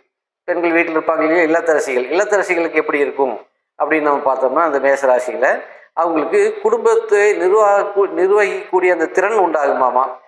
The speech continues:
இப்ப கணவருடைய இந்த வருமானம் இந்த மேசராசியில கொஞ்சம் அறகுறையா இருக்குது அப்படின்னா, குடும்ப, குடும்ப செலவுகளை கொஞ்சம் கொ-, குறைச்சிக்கிட்டு எப்படி அதை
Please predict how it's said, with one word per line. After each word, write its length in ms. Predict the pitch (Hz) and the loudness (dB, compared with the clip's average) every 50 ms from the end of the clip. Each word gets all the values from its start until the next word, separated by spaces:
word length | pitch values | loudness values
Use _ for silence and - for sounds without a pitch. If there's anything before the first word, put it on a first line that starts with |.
| _ _ _ _ | _ _ _ _
இப்ப 280 | _ 160 151 151 147 | _ -4 0 0 0
கணவருடைய 440 | 147 160 160 160 151 151 151 151 151 | 0 2 2 2 2 2 2 2 2
இந்த 120 | 156 143 | 2 2
வருமானம் 420 | 139 139 139 147 147 151 151 147 139 | 2 2 2 2 2 2 0 0 -2
இந்த 140 | 139 139 147 | 0 0 0
மேசராசியில 480 | 147 143 139 143 143 135 139 143 139 | 0 0 0 -2 -2 -2 -2 -4 -4
கொஞ்சம் 540 | 135 139 131 135 131 123 123 120 117 - - _ _ _ _ _ | -4 -2 0 0 2 2 0 0 -4 -8 -14 _ _ _ _ _
அறகுறையா 420 | 135 139 151 151 151 151 156 151 143 | -2 0 2 2 4 4 4 4 2
இருக்குது 560 | 135 135 - 131 127 139 143 135 123 113 110 - - - - - _ _ - 151 | 2 0 -2 0 0 2 2 2 2 0 -2 -6 -12 -20 -20 -20 _ _ -6 -2
அப்படின்னா, 300 | 147 143 143 156 170 160 | 0 0 0 0 0 0
குடும்ப, 420 | 156 156 156 160 156 151 151 139 | 0 2 2 4 4 4 2 2
குடும்ப 260 | 147 151 151 160 156 | 0 -2 0 0 0
செலவுகளை 540 | 151 151 156 147 147 143 139 139 143 139 135 | 0 2 2 2 2 2 2 2 0 0 0
கொஞ்சம் 240 | 147 139 127 135 135 - | -2 -2 0 -2 0 2
கொ-, 260 | 139 139 135 135 131 | 2 2 2 2 2
குறைச்சிக்கிட்டு 580 | 131 143 139 139 - 139 131 - 147 156 151 | 0 0 -2 -2 -6 -10 -8 -6 -6 -4 -2
எப்படி 340 | 135 135 - - 156 147 143 | -2 -2 -2 0 0 2 2
அதை 140 | 135 131 | 2 2